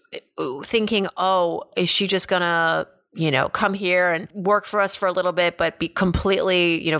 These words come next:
preoccupied by this side hustle?" That, that could happen. So rather than putting it on the resume, have it in your back pocket as a talking point. That's my, that's my sense. But again,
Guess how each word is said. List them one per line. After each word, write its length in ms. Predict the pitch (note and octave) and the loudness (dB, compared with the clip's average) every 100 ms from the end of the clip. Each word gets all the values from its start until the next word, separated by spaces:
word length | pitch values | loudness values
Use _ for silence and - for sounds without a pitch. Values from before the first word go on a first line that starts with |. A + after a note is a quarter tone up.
| - | -4
preoccupied 760 | - - F3 E3+ F#3 - D#3+ E3 | -6 0 2 2 -2 -2 0 0
by 100 | D#3 | -2
this 200 | D3+ D#3+ | -2 -2
side 200 | B3 B3 | 0 0
hustle?" 400 | C4 A3 A3+ A3 - - - - | 0 -2 -2 -2 -6 -18 -10 0
That, 300 | C4+ B3 A#3 | 0 0 -2
that 140 | C4 | -2
could 120 | D4+ | 0
happen. 580 | D4+ D4 D#4 D3+ - E3 - - | 0 0 0 -2 -4 -8 -10 -6
So 200 | A3 G#3+ | -2 2
rather 280 | G#3+ A3+ | 2 2
than 160 | A#3 B3 | 0 -2
putting 240 | - A3 | -2 0
it 80 | G#3+ | 2
on 120 | G3 | 2
the 80 | F#3 | 2
resume, 480 | E3 D#3+ E3 E3 D#3 | 0 0 0 0 0
have 260 | D3+ F3+ F3+ | 0 0 0
it 80 | F#3 | -2
in 80 | |
your 100 | F3 | -2
back 220 | F3 D#3+ - | 0 -2 0
pocket 320 | E3+ E3 E3+ | -4 -2 -2
as 80 | E3 | -2
a 60 | |
talking 420 | - F3 F#3+ A#3+ | -2 0 0 -4
point. 420 | C4 C#4+ C#4+ C#4 A#3 | -4 0 0 0 -2
That's 220 | G3+ - | -4 0
my, 320 | G3 F#3 F3+ - - - - - | 0 2 0 -6 -20 -20 -20 -10
that's 160 | - C#4+ | -6 -2
my 100 | C4 | -2
sense. 560 | - A3+ B3+ E4 - - - - - | 0 0 2 0 -2 -6 -12 -12 -2
But 100 | A#3 | 2
again, 280 | A3 F#3 | 2 -2